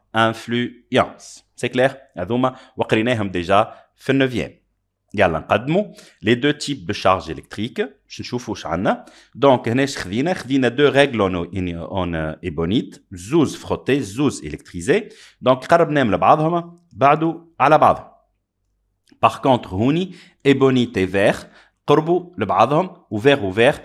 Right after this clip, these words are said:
بعدوا على بعضهم. Donc, هنا نقولوا عندنا répulsion، وهوني عندنا attra-, attraction. C'est clair ? إجا نشوفوا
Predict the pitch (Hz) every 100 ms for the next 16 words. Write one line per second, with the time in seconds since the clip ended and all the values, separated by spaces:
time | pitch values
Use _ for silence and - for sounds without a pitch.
0 | - _ 90 135 147 151 - - 135 135
1 | 123 95 92 95 95 98 104 107 107 110
2 | 101 95 104 87 - - _ 82 95 151
3 | - 90 - - 165 214 - _ _ _
4 | _ _ _ _ _ _ _ _ _ _
5 | _ _ _ _ _ _ _ _ _ _
6 | - 87 120 139 113 147 160 165 - _
7 | - 147 147 - 151 170 - - _ _
8 | 156 170 160 147 - - - _ - 156
9 | 151 165 165 - _ _ _ _ _ _
10 | _ _ - 165 131 - 135 139 135